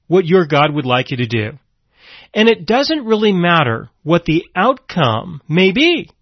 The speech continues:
And this is important to remember because you're going to find that a lot of people are not interested in what you have to share with them. They're not interested in the sense that they really don't care about the subject,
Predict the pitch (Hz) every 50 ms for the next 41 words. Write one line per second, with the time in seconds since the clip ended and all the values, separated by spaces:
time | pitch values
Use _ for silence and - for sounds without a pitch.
0 | _ _ _ _ _ _ - 196 220 262 254 - 247 214 226 233 208 - - 196
1 | 190 190 165 180 180 180 180 220 285 311 214 165 139 120 135 - - 165 151 139
2 | 170 151 156 214 247 254 208 - - 139 127 135 156 151 143 127 131 120 127 147
3 | 185 214 214 - - 131 117 107 - 113 110 135 180 170 _ _ _ _ _ _
4 | _ _ _ - 143 156 170 175 180 202 277 339 330 - 339 294 - - - 240
5 | 165 117 107 - - - _ _ _ _ _ - 175 175 160 127 120 131 151 175
6 | 202 - 165 170 190 190 170 156 147 147 165 151 147 170 151 - - 156 143 143
7 | 143 139 147 143 - - 151 147 131 110 107 - - - - _ _ _ _ _
8 | _ _ _ - 147 143 139 131 135 - - 208 220 - 226 202 - - 220 214
9 | 185 190 165 151 147 - - 175 165 156 - - 127 120 127 127 123 131 131 131
10 | 120 127 123 120 113 - 165 175 180 180 160 170 165 160 - 160 147 - - 160
11 | 156 139 147 156 151 160 156 -